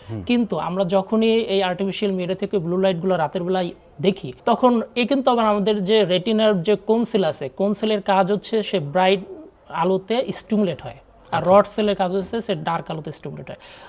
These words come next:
Speaker 2: তো যখন এই ব্রাইট লাইটটা আসে
Speaker 1: হুম।
Speaker 2: বা ব্লু লাইটটা আসে, সেটা কিন্তু আমাদের কোন সেলস তখন সিগন্যাল পা-, পাঠায় ব্রেনেকে,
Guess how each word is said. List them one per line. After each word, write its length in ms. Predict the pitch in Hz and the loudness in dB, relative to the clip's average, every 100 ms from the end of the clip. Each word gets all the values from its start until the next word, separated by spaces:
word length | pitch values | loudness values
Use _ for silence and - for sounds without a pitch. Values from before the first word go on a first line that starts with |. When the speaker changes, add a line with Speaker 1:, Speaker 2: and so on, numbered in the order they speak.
| - | -6
Speaker 2:
তো 160 | - 196 | -4 0
যখন 340 | 220 - 254 | 0 2 2
এই 160 | 247 226 | 2 2
ব্রাইট 340 | 180 208 208 | 2 0 2
লাইটটা 340 | 208 196 - 190 | -2 0 -2 -4
আসে 360 | 165 - 175 - - - 131 | -4 -6 -6 -6 -14 -12 -8
Speaker 1:
হুম। 180 | 113 | -4
Speaker 2:
বা 120 | 165 175 | 0 0
ব্লু 200 | 170 185 | 2 2
লাইটটা 340 | 196 190 196 | 2 0 -2
আসে, 300 | 160 - 151 135 - - | -2 -4 -10 -10 -20 -20
সেটা 180 | - - | -12 -6
কিন্তু 200 | 196 190 | -4 -2
আমাদের 200 | 196 190 | -2 -2
কোন 220 | 190 196 | -2 -2
সেলস 280 | 190 202 180 - | -2 -4 -4 -4
তখন 180 | 185 | -4
সিগন্যাল 380 | 175 - 202 202 | -4 -2 0 0
পা-, 200 | 180 170 - - | -2 -6 -6 -8
পাঠায় 240 | 160 208 | -4 -4
ব্রেনেকে, 480 | 165 175 185 202 | -2 -2 -2 -6